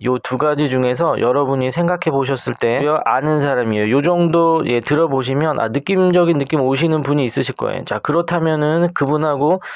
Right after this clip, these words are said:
관계 발전을 가져가시면 되고요. 아, 그래, 내가 그래서 떠오르는 사람이 있는데, 예.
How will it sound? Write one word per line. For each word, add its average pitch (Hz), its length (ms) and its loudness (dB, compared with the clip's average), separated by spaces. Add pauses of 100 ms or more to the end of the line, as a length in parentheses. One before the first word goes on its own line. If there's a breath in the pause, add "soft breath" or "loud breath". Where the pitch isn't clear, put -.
(220 loud breath)
관계 147 340 0
발전을 139 720 0 (280)
가져가시면 139 720 0
되고요. 123 460 0 (1000 loud breath)
아, 123 200 -2
그래, 135 280 2
내가 127 480 2
그래서 160 260 -4
떠오르는 190 460 2
사람이 160 400 0
있는데, 131 560 0
예. 101 340 -12